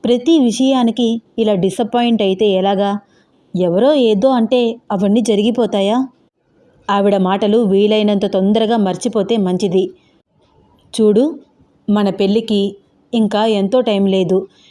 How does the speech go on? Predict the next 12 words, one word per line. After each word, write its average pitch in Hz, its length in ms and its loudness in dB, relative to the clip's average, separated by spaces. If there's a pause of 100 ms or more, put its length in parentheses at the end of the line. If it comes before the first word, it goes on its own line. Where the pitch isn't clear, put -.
(260)
ఈరోజు 208 500 4
అప్పుడే 220 320 0
గడిచిపోయింది, 185 840 0 (520)
ఇంకా 269 200 0
తొమ్మిది 214 400 2
రోజులు. 202 360 2 (580)
నువ్వు 196 180 0
ఇలా 185 140 0
బాధపడుతూ 190 600 -2 (140)
ఏడుస్తూ 214 420 0
ఉంటే 202 360 0
ఎలాగా?" 196 440 -2